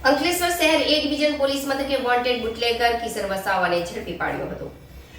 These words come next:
પ્રોહિબિશનના અલગ અલગ સાતથી વધુ ગુનામાં સંડોવણી હતી. તાજેતરમાં કિશનનો નાનો ભાઈ રામુ વસાવા પકડાયા બાદ તેની પૂછપરછમાં પણ કિશન વસાવાનું નામ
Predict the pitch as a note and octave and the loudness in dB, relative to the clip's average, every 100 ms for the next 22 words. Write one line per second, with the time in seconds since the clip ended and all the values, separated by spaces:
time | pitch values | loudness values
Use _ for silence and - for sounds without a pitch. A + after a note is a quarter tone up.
0 | - C4+ D4 D4+ D#4+ E4+ E4+ E4 D4+ D4+ | 2 8 10 8 4 2 4 4 4 2
1 | D4 D4 - C4+ C4+ C#4+ B3+ B3 B3 A#3+ | 2 0 -2 -2 -2 -2 0 0 -2 -2
2 | A#3 A#3 A#3 - G3+ F3 E3+ E3 D#3+ - | 0 2 0 0 -2 0 0 -2 -4 -6
3 | D#3+ - - - - C#4+ - C#4 E4+ E4 | -6 -6 -12 -16 6 6 8 4 0 0
4 | E4+ E4 B3+ C4 C4 C4 B3+ A#3 G#3+ A3+ | 0 -2 -4 -2 -2 -2 0 0 0 -2
5 | A3+ A#3 G3+ F#3 F#3+ G3 B3+ B3+ - - | -2 0 0 0 0 -2 0 0 -2 -4
6 | - - C4+ C4 D4 D4+ D4+ B3+ C#4 - | -12 -4 0 6 6 6 4 4 4 4
7 | E4 D#4+ D#4+ B3+ B3+ B3 A#3+ B3+ A#3+ A3+ | -2 -6 -6 -8 -6 -4 -2 -2 -4 -2
8 | B3 B3+ B3 A#3+ A3 F#3 F#3+ F#3 F3+ E3+ | -2 -2 -4 -4 -2 -2 0 2 2 0
9 | D#3+ | 0